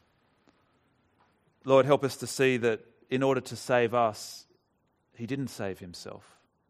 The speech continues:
Lord, help us to see that as he stood and, and did battle against all who would oppose us, he did that at the cross, dying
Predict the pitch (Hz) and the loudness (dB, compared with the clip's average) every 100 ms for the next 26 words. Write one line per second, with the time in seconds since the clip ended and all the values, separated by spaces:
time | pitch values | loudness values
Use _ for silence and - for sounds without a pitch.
0 | _ _ _ _ _ _ _ _ _ 127 | _ _ _ _ _ _ _ _ _ -8
1 | 120 135 117 - 113 - 113 107 107 101 | -6 -6 -8 -12 -12 -4 -4 -2 -4 -6
2 | _ _ _ _ _ _ 117 117 127 113 | _ _ _ _ _ _ 0 0 0 -8
3 | 98 _ - - 135 135 120 110 113 117 | -8 _ -16 -6 0 2 0 -4 -6 -6
4 | 110 117 113 92 123 123 120 117 110 - | -6 -4 -6 4 4 6 2 0 -6 -4
5 | 120 117 113 - - 117 107 101 - 120 | -2 0 -2 -10 -10 -8 -6 -8 -10 -14
6 | - - 120 117 120 104 - - - _ | -12 -4 -2 -2 -4 -10 -12 -18 -20 _
7 | _ _ _ _ _ _ _ 117 110 123 | _ _ _ _ _ _ _ -12 -8 -4
8 | 117 107 - - - 120 110 - - - | -2 -4 -6 -14 -12 -8 -8 -8 -18 -20
9 | - _ _ _ _ _ _ 113 113 113 | -20 _ _ _ _ _ _ -6 0 0
10 | 110 104 | -2 -6